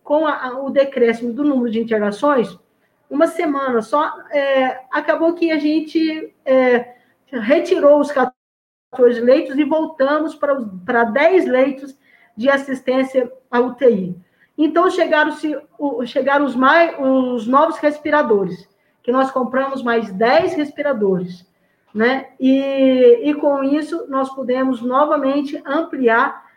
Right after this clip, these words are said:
pra quatorze leitos de U T I covid. E agora? Nas últimas semanas, nós tivemos que ampliar ainda mais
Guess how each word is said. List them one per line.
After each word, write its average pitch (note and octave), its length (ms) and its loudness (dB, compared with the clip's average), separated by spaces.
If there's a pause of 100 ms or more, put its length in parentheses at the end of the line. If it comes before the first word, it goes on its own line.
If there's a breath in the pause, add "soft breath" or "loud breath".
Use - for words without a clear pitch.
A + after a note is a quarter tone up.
(140 loud breath)
pra C4 180 -2
quatorze D4 500 0
leitos C4+ 540 0
de C4+ 420 -8 (100)
U C4+ 80 -8
T C4 180 2
I C4 120 4
covid. F#3+ 600 -2 (540)
E D#4+ 120 2
agora? A3+ 720 2 (1800)
Nas A3+ 300 4
últimas D4 400 0
semanas, B3 680 -4
nós C4 200 -6
tivemos C#4 420 -8
que C4 220 -4
ampliar C#4 720 0
ainda C4+ 420 0
mais B3+ 400 -2